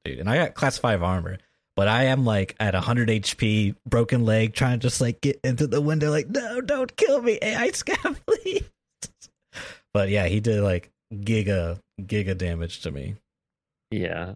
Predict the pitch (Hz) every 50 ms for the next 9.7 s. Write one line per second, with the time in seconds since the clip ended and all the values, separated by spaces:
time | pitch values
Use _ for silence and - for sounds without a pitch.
0 | - - 104 107 - - - 131 147 165 175 135 101 - - 113 117 101 101 98
1 | - - - - 117 107 104 98 - 98 95 95 92 92 101 98 98 92 92 92
2 | - 113 107 104 - - 98 92 92 87 90 - _ _ _ _ _ _ _ -
3 | 113 101 95 117 135 135 - 101 101 - - 113 123 131 131 - 135 - - 92
4 | 90 90 87 - 87 87 101 113 107 - 107 101 92 - - 90 90 90 90 90
5 | - 82 85 85 - - - _ _ _ _ _ _ - - 95 90 90 90 90
6 | 90 90 90 90 85 85 - _ _ _ _ _ _ _ - 110 117 151 208 233
7 | 180 - - 151 - 131 151 196 175 139 120 107 92 - 110 110 117 113 - -
8 | 123 117 113 110 107 104 98 95 - _ _ _ _ _ - 123 131 147 156 -
9 | 147 143 110 107 117 120 120 117 120 123 123 123 120